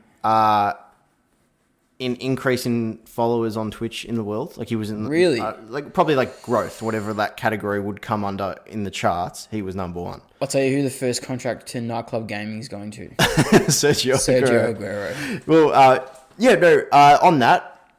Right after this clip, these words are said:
Speaker 1: it is weird that he hasn't played more, considering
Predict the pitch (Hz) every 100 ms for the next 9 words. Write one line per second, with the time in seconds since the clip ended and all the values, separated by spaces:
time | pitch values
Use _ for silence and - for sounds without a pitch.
0 | _ _ _ 190 208 208 233 285 160 170
1 | 165 131 135 123 123 117 117 - _ -
2 | - 120 120 117 113 117 117 117 - 123
3 | - 147 147 135 131